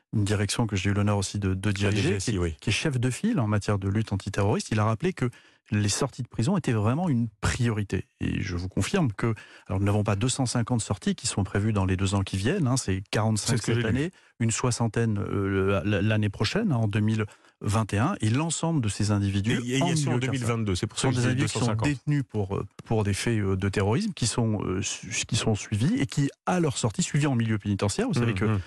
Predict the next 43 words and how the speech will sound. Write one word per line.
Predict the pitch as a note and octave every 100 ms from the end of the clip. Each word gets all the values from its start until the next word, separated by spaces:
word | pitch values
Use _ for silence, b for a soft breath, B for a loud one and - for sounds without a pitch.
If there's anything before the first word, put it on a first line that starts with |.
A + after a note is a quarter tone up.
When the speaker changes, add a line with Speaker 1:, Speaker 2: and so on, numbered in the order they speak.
| B B
Speaker 1:
le, | - G2+
le, | - F#2+
nous | A#2 A2+
avons | G2+ G2
créé | - A2
un |
service | G2 - A#2+ C3 -
national | G#2+ - A2+ A2
du | G2
renseignement | G2+ B2+ A#2+ A#2 A#2
pénitentiaire | G#2 G2 F#2+ F#2+ E3+ F#3+
qui | -
suit | - E3
ces | D#3 A2+
individus, | A2 G#2 G2+ G2+ D#3+ -
évalue | E3+ D3+ C#3+
leur | C3 A2+
do-, | A2 A2
dangerosité. | A2 G#2+ G#2+ G2+ G2 -
Et | B B B B
il | A2+
y |
a | A2
une | B2+
unité | D3 C#3+ C3+
permanente | - G#2 G#2 A2+ G#3 -
à, | F#2+ -
avant | A2 A2+
chaque | G#2+ - F3
sortie | - A#2+ - G3
qui | -
se | -
réunit | A2+ A2+ A2+ G#3
et |
qui | -
décide | A2 A2 F3 F3
de | A2+
modalités | A2+ D#3+ D#3 C#3+ B2+ D3
de | D#3+
suivi | - G#2+ C3+
de |
ces | - G#2
individus. | G2+ G2 G2+